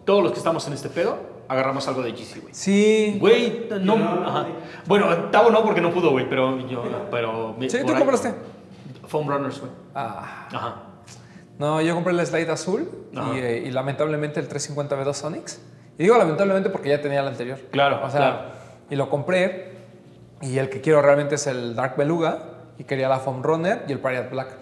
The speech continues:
Speaker 2: Pero el Pirate Black tengo el original, el de
Speaker 1: Ah,
Speaker 2: dos mil dieciséis.
Speaker 1: ¡ay, hijo de tu puta
Speaker 2: Entonces,
Speaker 1: madre!
Speaker 2: no me sentí tan mal,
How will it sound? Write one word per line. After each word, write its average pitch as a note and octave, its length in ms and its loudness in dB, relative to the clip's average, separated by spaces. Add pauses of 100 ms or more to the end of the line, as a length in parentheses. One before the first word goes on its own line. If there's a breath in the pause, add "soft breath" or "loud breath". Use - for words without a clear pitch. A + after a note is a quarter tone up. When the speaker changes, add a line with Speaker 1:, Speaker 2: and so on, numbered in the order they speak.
Speaker 2:
Pero D3 100 0
el C#3+ 80 -2
Pirate G#3 220 4
Black G3+ 240 2
tengo F3+ 260 0
el D3+ 220 2
original, F#3+ 420 0
el C#3 140 -2
de A#2 80 -4
Speaker 1:
Ah, - 20 -2
Speaker 2:
dos A#2+ 160 -4
mil C#3 100 -6
dieciséis. D#3+ 380 0
Speaker 1:
¡ay, C#4 80 6
hijo A#3+ 380 4
de E3 140 2
tu F#3+ 260 -2
puta B3 100 -2
Speaker 2:
Entonces, F3+ 800 4
Speaker 1:
madre! - 480 -10
Speaker 2:
no F3+ 120 4
me F#3+ 100 6
sentí E3 240 0
tan E3+ 160 4
mal, A#3 340 4